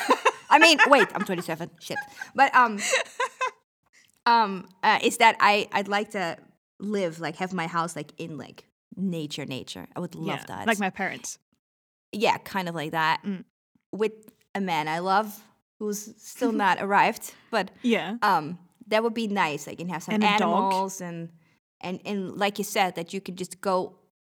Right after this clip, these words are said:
Speaker 1: to the city whenever you want to.
Speaker 2: Yeah. I mean, it's,
Speaker 1: Yeah.
Speaker 2: uh, I don't know. I, I just, I enjoy going down to my ta-, parents because it's, like, a different environment there.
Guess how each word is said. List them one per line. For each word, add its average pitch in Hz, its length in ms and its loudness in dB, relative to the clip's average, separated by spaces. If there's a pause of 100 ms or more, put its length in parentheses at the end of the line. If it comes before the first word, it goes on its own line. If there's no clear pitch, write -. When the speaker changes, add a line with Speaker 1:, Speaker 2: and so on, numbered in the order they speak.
(100)
Speaker 1:
to 202 120 -6
the 185 60 -6
city 180 260 -6
whenever 165 240 -8
you 165 160 -10
want 170 340 -6
to. - 340 -12 (220)
Speaker 2:
Yeah. 180 260 -6 (720)
I 208 80 0
mean, 226 160 2
it's, - 220 -2
Speaker 1:
Yeah. - 100 -10 (140)
Speaker 2:
uh, 202 40 -10 (300)
I 220 80 -6
don't 240 120 0
know. 202 220 -2
I, 202 200 -4
I 196 120 -6
just, - 600 -8 (480)
I 226 120 6
enjoy 220 460 4
going 196 280 0
down 170 140 -6
to - 60 -12
my 170 80 -8
ta-, 185 140 -12
parents 196 600 -4
because 170 260 -8
it's, 170 160 -8
like, 175 200 -8
a 180 60 -6 (260)
different 180 500 -10 (840)
environment 185 720 -2
there. 214 380 -6